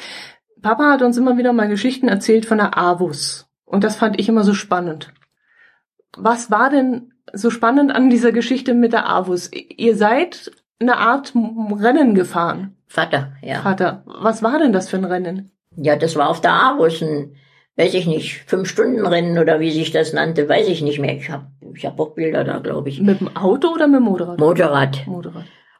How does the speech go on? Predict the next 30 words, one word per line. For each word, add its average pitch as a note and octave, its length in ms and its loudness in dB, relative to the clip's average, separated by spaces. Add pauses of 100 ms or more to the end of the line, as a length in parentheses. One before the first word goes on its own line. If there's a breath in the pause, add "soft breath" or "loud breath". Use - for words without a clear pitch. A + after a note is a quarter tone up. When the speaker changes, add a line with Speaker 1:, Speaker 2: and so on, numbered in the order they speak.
(200)
Speaker 2:
Wir E3 180 2
waren E3 200 2
ja B3 120 0
im D#3+ 260 -2
Osten - 380 -2
im, D#3+ 300 -2
im D3+ 580 -2
Motorsportverein. C#3+ 1080 0 (720 soft breath)
Und, D#3 540 -2
äh, D3 380 -2 (680)
da D3 120 -8
sind D#3+ 340 -2
die E4+ 160 4
auf - 160 0
der - 280 -2
awus G3 680 -2 (760)
mit G3+ 180 -6
den D4+ 180 0
Motorrädern C#3+ 600 2
gefahren. B2+ 640 -4 (260)
Ob - 160 -20
das - 160 -6
Fünf-Stunden-Rennen D3 1000 0
war - 240 0
oder - 180 -2
was, C3+ 180 -4
ich C#3 180 -6
weiß C#3 180 2
es C#3 160 -8
nicht. C3+ 280 -4